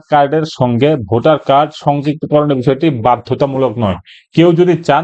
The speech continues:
তাহলে তিনি আধার কার্ড এবং ভোটার কার্ডের লিংক করতে পারেন, কেউ না চাইলে সংযুক্তকরণ প-, করার প্রয়োজন নেই। আর এবার সেই নির্দেশিকা থেকে সম্পূর্ণ সরে এসে নির্বাচন কমিশনার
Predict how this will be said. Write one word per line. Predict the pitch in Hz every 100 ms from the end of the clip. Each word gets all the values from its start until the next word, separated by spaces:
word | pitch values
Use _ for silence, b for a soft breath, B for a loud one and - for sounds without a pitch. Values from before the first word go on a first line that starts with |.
| 175
তাহলে | 131 143
তিনি | 151 151
আধার | 131 123
কার্ড | 147 156 -
এবং | 123 139 107 92
ভোটার | 104 147
কার্ডের | 139 135 139
লিংক | 131 165
করতে | 156 147
পারেন, | 110 92 98 _
কেউ | 156 175 190 B B
না | 139 151
চাইলে | - 151
সংযুক্তকরণ | 165 160 151 156 156 151 151 151 151
প-, | 151 143
করার | 143 143 147
প্রয়োজন | 135 143 127 131 117
নেই। | 123 92 - -
আর | 139 135
এবার | 156 160
সেই | - - 185
নির্দেশিকা | 175 156 160 165
থেকে | 160 156 160 165 165 _ _ -
সম্পূর্ণ | 156 160 175 175 175
সরে | - 156 156 151
এসে | 139 156 156 156 _ _ _ _ _ _ - -
নির্বাচন | 139 147 - 156 151
কমিশনার | 147 143 156 147 147